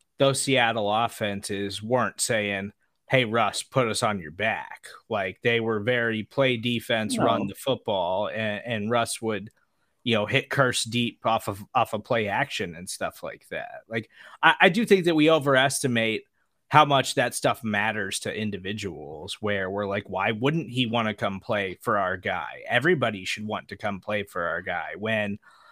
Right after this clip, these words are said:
Speaker 1: there's a lot of other things that come into play, like location.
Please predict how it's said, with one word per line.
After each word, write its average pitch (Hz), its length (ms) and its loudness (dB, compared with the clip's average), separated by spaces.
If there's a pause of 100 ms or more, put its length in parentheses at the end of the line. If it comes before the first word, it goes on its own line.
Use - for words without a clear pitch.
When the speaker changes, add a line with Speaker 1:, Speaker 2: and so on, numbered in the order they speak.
(140)
Speaker 1:
there's 135 120 6
a 147 40 6
lot 151 140 10
of 131 120 4
other 135 80 4
things 127 440 0
that 120 140 -2
come 117 220 0
into 107 220 -2
play, 123 400 2
like 113 400 -2 (400)
location. 110 880 0